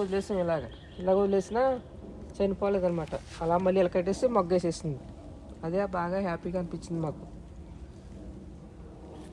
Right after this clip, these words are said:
మీకు తెలుసు కదా ఇక్కడ ఏ మొక్క అయినా ఎంత రేటు ఉంటాయో. ఇండి బంతి చెట్లు విత్తనాలు వేసాం, మొక్కలు వచ్చినాయి. అవి ఏమో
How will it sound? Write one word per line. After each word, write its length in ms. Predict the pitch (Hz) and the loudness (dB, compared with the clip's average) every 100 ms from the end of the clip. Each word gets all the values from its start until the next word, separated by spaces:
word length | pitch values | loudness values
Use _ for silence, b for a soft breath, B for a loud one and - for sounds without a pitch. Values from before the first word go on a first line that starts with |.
| - - | -10 -4
మీకు 120 | 190 196 | 0 2
తెలుసు 180 | 185 208 | 0 0
కదా 100 | 202 | 0
ఇక్కడ 140 | 233 208 190 | 0 2 2
ఏ 20 | 190 | 2
మొక్క 160 | 180 190 | 0 2
అయినా 120 | 196 | 2
ఎంత 100 | 185 190 | 2 0
రేటు 160 | 190 196 | -2 -2
ఉంటాయో. 300 | 180 202 208 - - - - - - - - - - - - - - - - - - - - - - - - - - - - | -2 -2 -2 -4 -12 -14 -14 -14 -14 -16 -16 -16 -16 -16 -16 -16 -16 -16 -14 -14 -12 -12 -12 -12 -16 -16 -16 -16 -14 -10 -4
ఇండి 140 | 185 175 | 0 4
బంతి 180 | 180 165 | 4 4
చెట్లు 300 | 196 - 185 208 | 0 2 2 4
విత్తనాలు 380 | 226 - 190 202 | 2 0 2 2
వేసాం, 240 | 185 190 202 294 | 2 2 0 2
మొక్కలు 220 | 196 - 196 | -2 0 -2
వచ్చినాయి. 280 | - 185 147 - - - - - - - - - - 226 | 0 -2 -4 -8 -16 -16 -16 -14 -14 -14 -14 -14 -4 4
అవి 100 | 220 | 6
ఏమో 160 | 208 226 | 6 4